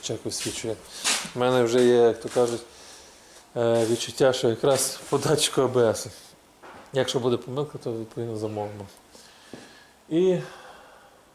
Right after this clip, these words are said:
е, подивимося заодно до дверки, чому не спрацьовує з цієї сторони, написав, написав власник, замок. Тобто не може закрити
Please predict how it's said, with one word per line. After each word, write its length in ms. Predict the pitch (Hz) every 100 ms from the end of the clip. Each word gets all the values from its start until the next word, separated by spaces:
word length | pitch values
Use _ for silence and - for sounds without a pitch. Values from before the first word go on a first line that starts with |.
| _ - _ _ _ _ - - _ _ _ _ _ -
е, 400 | 117 117 113 110 98 - - _ -
подивимося 440 | 131 139 139 -
заодно 300 | 113 117 117
до 140 | 110 113
дверки, 360 | 123 131 -
чому 260 | - 127 120
не 60 |
спрацьовує 800 | 110 - - 131 117 117 113 110
з 280 | 104 - -
цієї 220 | - 120
сторони, 400 | - 120 117 123
написав, 480 | 117 113 - 131 139
написав 420 | 123 113 107 120
власник, 340 | 113 113 - 107 - - - -
замок. 400 | 113 120 120 107 - - - -
Тобто 280 | 113 - 113 113 120 -
не 180 | 120 123
може 240 | 123 110
закрити 500 | 113 - 131 127 113